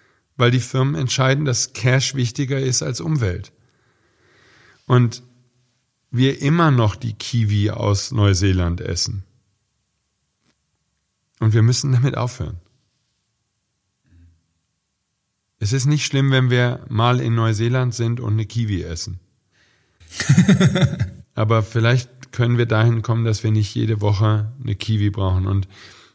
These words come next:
Speaker 1: ich wohne hier, oder wir wohnen hier sozusagen nicht weit weg vom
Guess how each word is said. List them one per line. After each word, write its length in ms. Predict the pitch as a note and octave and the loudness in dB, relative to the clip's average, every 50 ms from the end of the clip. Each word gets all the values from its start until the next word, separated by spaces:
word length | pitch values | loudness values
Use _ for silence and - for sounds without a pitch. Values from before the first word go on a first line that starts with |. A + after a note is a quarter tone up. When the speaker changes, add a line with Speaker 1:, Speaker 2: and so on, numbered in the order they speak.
| _ _ - | _ _ -8
Speaker 1:
ich 180 | A#2 - - | -8 -6 -2
wohne 280 | B2 B2+ C#3 D3 D3+ D3 | 0 2 4 4 4 4
hier, 600 | C#3+ A#2 B2 C#3 C#3+ C#3+ C#3+ C#3 C#3 C#3 C#3 C#3 - | 2 2 2 2 2 2 4 2 2 0 -2 -4 -2
oder 240 | A#2 A2+ A#2 A2 A2+ | 0 0 0 2 0
wir 160 | A#2+ A2+ A2+ | 0 0 0
wohnen 260 | B2+ C3 B2+ B2 A#2+ | 0 0 2 2 2
hier 260 | A#2 A2 A#2+ C3 C3 | 0 0 0 0 0
sozusagen 540 | A#2+ B2+ B2 B2+ - - B2 A#2+ A#2+ A#2 A#2+ | -2 -4 -6 -6 -6 -4 -2 -2 -2 0 -2
nicht 240 | C3+ B2+ - - - | -2 -4 -4 -4 0
weit 260 | B2+ A#2+ A#2+ - - | 0 0 0 0 0
weg 220 | A#2+ A#2 A#2+ - | 0 -2 -2 -2
vom 380 | - - A#2 A2+ A2 A2+ G#2+ | -2 -2 0 2 2 0 -2